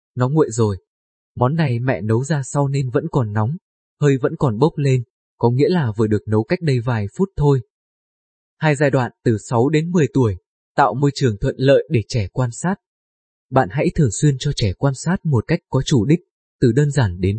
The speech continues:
phức tạp, từ dễ đến khó. Bạn có thể bắt đầu bằng việc cho trẻ nhận biết sự khác nhau giữa các sự vật bên ngoài. Những trò chơi dưới đây sẽ được sắp xếp theo mức độ từ dễ đến khó, dành cho trẻ từ nhỏ đến lớn,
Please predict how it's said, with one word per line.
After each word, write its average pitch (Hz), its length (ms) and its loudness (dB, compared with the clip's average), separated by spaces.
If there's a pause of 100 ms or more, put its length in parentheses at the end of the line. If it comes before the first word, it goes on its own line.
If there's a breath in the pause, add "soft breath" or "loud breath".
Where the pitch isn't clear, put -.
phức 180 100 -2 (100)
tạp, 104 200 0 (360)
từ 123 120 4
dễ 123 140 2 (120)
đến 117 180 2 (120)
khó. 120 300 0 (540)
Bạn 143 200 2
có - 80 2
thể 120 200 2
bắt 170 140 -2
đầu 117 200 2
bằng 113 220 0
việc 107 220 2
cho 131 220 -2
trẻ 101 160 -2
nhận 107 180 0
biết 190 140 2 (160)
sự 156 180 -2
khác 196 160 -4
nhau 131 240 0
giữa 127 260 2
các 185 160 -4
sự - 240 -4
vật 113 160 0
bên 131 240 0
ngoài. 110 260 0 (520)
Những 147 200 0
trò 143 180 2
chơi 143 220 0
dưới 127 140 0
đây 143 240 2
sẽ 123 100 0
được 139 80 2 (120)
sắp 143 100 -4 (100)
xếp 180 80 4 (120)
theo 135 140 2
mức 156 140 0
độ 135 280 4 (100)
từ 107 140 2
dễ 120 220 4
đến 113 200 0
khó, 117 380 0 (360)
dành 123 200 0
cho 147 160 -2
trẻ 107 320 -2
từ 110 120 4
nhỏ 101 300 -2
đến 104 180 0
lớn, 113 320 0